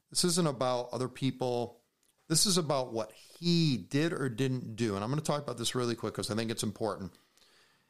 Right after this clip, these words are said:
I think this, this individual was wanting to find success, and he expected somebody to give him an answer as quick as possible.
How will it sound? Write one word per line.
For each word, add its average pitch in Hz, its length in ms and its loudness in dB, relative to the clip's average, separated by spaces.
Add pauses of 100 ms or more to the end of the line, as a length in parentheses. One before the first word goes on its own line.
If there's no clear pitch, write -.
(220)
I 208 140 2
think 285 180 -2
this, - 380 0 (280)
this 156 160 2
individual 135 800 0 (320)
was 127 640 0 (760)
wanting 185 580 0
to 160 140 2
find 139 520 -2
success, - 600 0
and 113 80 -2
he 120 100 0
expected 143 760 -2
somebody 139 440 2
to 117 80 -4
give 117 240 -2
him 117 160 -2
an 107 100 -2
answer 107 580 -4 (260)
as 101 160 0
quick - 240 -4
as 101 100 -2
possible. - 560 -6